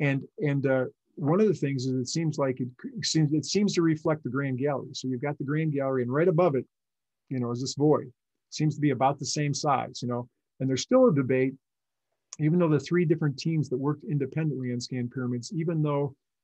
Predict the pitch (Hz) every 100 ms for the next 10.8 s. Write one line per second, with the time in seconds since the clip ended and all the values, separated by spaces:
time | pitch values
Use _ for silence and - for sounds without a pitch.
0 | _ _ _ _ _ _ - 139 143 139
1 | 135 - _ _ _ - 147 127 127 170
2 | 170 160 180 120 180 143 139 139 139 165
3 | - 185 185 127 127 127 131 139 139 127
4 | 131 143 139 131 135 123 151 127 127 123
5 | 156 127 123 123 147 135 143 - 220 208
6 | 147 143 139 - 139 135 131 - _ 165
7 | 151 127 147 147 147 143 131 131 127 -
8 | 147 147 127 123 123 147 135 135 139 120
9 | 113 - _ _ _ _ 135 123 - 190
10 | 123 120 127 127 123 127 117 117